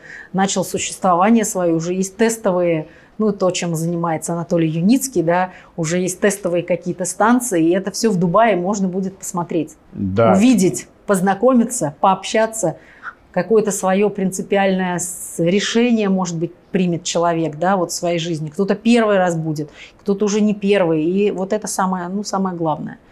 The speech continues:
Speaker 1: что есть, э, шанс, есть потенциальная возможность, и этот шанс нужно использовать.
Speaker 2: Здорово, что так много людей, э, движется, ну, где-то даже против, да, такой какой-то официальной повестки, мировой,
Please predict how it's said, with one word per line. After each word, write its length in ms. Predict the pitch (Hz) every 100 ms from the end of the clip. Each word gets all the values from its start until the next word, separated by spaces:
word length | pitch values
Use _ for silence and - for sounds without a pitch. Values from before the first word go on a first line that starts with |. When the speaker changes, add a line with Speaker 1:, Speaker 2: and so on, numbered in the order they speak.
| -
Speaker 1:
что 200 | - -
есть, 340 | 185 185 180 -
э, 100 | 165
шанс, 340 | - 254 277
есть 220 | 175 170
потенциальная 560 | - - 170 185 170 165
возможность, 640 | 170 175 214 254 196 - - - -
и 40 | 180
этот 200 | 185 190
шанс 260 | 240 233 214
нужно 260 | 180 180
использовать. 640 | 175 - 160 151 147 147 - -
Speaker 2:
Здорово, 380 | 98 123 151 107
что 80 |
так 140 | 117 117
много 180 | 123 113
людей, 580 | 107 110 147 151 131 113
э, 260 | 107 104 98
движется, 1400 | 95 101 113 123 107 - - 101 95 92 92 92 92 98
ну, 100 | 110
где-то 240 | 104 107
даже 300 | 104 104 - - _ _ _ _ _ -
против, 460 | 131 143 131 98 92
да, 180 | 110
такой 280 | 113 98 101
какой-то 240 | 87 95 98
официальной 400 | - 117 104 98
повестки, 640 | 101 113 190 196 - 98 95
мировой, 560 | 117 120 113 104 98